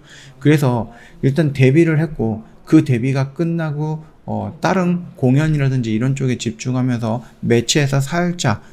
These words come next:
내려왔는 그 시기까지는 버텨볼 것 같다라고 생각을 하고 있는 것 같아요. 하이브 입장에서는.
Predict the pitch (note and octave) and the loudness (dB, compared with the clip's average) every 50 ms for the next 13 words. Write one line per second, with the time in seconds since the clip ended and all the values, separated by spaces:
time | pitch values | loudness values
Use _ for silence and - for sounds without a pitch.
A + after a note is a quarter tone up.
0 | - - - A#2+ B2 A#2+ B2 C#3+ D3+ C#3+ C#3 C#3 C3 A#2+ - - B2 A#2 - - | -16 -6 0 2 4 4 4 4 2 2 2 2 2 0 0 -2 -2 -2 -2 -2
1 | E3 - F#3 E3+ F3 E3 D3 C3+ B2+ A#2+ A#2+ A2+ A2 - A#2 G#2+ A2 D3 C#3 B2+ | -2 0 0 -2 0 0 -2 -2 -2 -2 -2 -4 -4 -4 -4 -2 0 0 0 0
2 | C3 B2+ - B2+ A#2 A#2+ A2+ A2 - A#2+ G#2+ - - - - - - - A2 A2 | -2 -4 -6 -6 -6 -6 -6 -2 -2 -2 -2 -4 -8 -18 -20 -20 -6 -2 0 0
3 | B2+ C3+ C#3 D#3+ D#3 D#3 D#3 D#3 D3 D3+ D#3 D#3 D3 C3 A2 A2+ B2 B2+ B2 A2 | 2 0 0 -2 -2 -4 -4 -4 -4 -4 -4 -2 -2 0 0 0 0 0 -2 -2
4 | G2+ G2 G2 - - A#2 G#2 G#2 A#2 C#3+ D3 C#3 C#3 C3 A2+ G#2+ A2 - B2 A#2 | -2 -4 -4 -6 -6 -6 -4 -2 -2 -2 -2 0 0 0 -2 -2 -2 -2 -2 -2
5 | A2+ G#2+ G#2+ G#2+ G2+ G#2 G2+ | -2 -2 -2 -4 -4 -4 -6